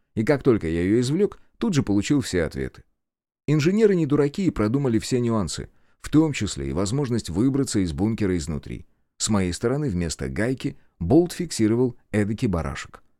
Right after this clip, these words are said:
Я взялся за него и попытался скрутить, но болт предательски провернуло в отверстии. Вряд ли советские конструкторы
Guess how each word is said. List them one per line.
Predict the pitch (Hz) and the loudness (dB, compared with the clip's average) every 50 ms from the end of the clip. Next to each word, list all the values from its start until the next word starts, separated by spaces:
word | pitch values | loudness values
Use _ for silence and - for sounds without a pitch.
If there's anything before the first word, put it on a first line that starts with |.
| _ _ _ _ _ | _ _ _ _ _
Я | - 120 160 160 | 2 2 4 4
взялся | 113 107 143 135 117 - 117 | 4 2 0 0 0 0 -2
за | 101 120 | 0 0
него | 135 147 160 196 302 | 0 0 2 2 2
и | - | 2
попытался | - 101 87 110 - 120 113 - 117 | 2 0 -2 0 0 0 0 0 -2
скрутить, | 107 - - 143 151 156 - 220 202 147 | -4 -2 0 0 0 0 0 -2 -2 0
но | 127 117 | 0 0
болт | 110 110 151 156 143 - | 2 2 2 2 0 0
предательски | - - 127 127 113 101 143 147 151 - 156 139 - - 139 | -2 0 0 0 2 0 0 0 0 0 -2 -4 -2 -2 -2
провернуло | - - 104 98 98 92 92 101 95 92 85 | 0 0 0 0 0 0 0 0 0 0 0
в | |
отверстии. | 82 80 - 71 69 64 - - - 60 52 - - _ _ _ _ _ _ _ | -2 -4 -4 -6 -6 -6 -8 -10 -10 -12 -12 -12 -16 _ _ _ _ _ _ _
Вряд | - 71 85 113 123 110 87 - | -8 -4 -2 0 0 0 -2 -4
ли | 65 64 | -6 -6
советские | 64 - 90 87 95 95 - - 101 98 | -6 -4 -2 0 -2 -2 -2 -2 -2 -2
конструкторы | - 107 104 92 - 131 139 131 - 147 139 156 - | -2 -2 -4 -2 -2 -2 -2 0 0 0 0 0 -2